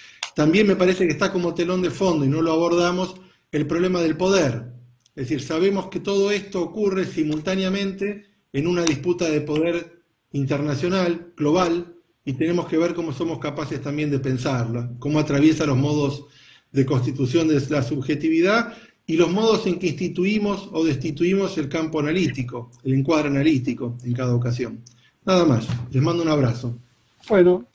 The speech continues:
Speaker 2: muchas gracias, Oscar, Julio, Fernando, Gabriela, que nos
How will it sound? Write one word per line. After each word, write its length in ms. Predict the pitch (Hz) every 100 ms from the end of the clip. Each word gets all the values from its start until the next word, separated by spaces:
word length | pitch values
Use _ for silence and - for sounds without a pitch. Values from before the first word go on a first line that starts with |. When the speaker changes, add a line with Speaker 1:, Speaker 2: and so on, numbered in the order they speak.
| -
Speaker 2:
muchas 360 | 202 233 247 220
gracias, 400 | 226 226 185 175
Oscar, 840 | 165 - 220 233 247 247 220 226
Julio, 920 | - - 220 226 226 233 226 220 247 _
Fernando, 760 | - 165 175 196 214 208 220 220 226 _ _ _ _ _ - -
Gabriela, 760 | 165 180 175 190 226 233 233 220
que 120 |
nos 100 | 170